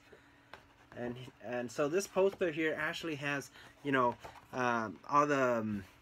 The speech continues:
basically ami-, amiibo cards that you can collect. So if you're a collector, you can put this on the wall and check off what you don't have, or find the one that you, you, you want. So that's pretty cool, I,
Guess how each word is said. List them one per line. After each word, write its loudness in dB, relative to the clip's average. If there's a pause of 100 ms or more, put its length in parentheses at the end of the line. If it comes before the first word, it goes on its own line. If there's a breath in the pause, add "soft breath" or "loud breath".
(180)
basically 0
ami-, 4
amiibo 0
cards 2
that -2
you -2
can -8
collect. -2 (320 loud breath)
So 0 (140)
if 0
you're 0
a 0
collector, -2
you -2
can -4
put -6
this -4
on -4
the -2
wall -2
and -4
check -4
off -2
what -8
you -2
don't -4
have, -2
or -2 (360 loud breath)
find 0
the -2
one -4
that -2
you, -2 (100)
you, -2
you -2
want. -4
So 2 (420 loud breath)
that's 2
pretty 0
cool, 0
I, 2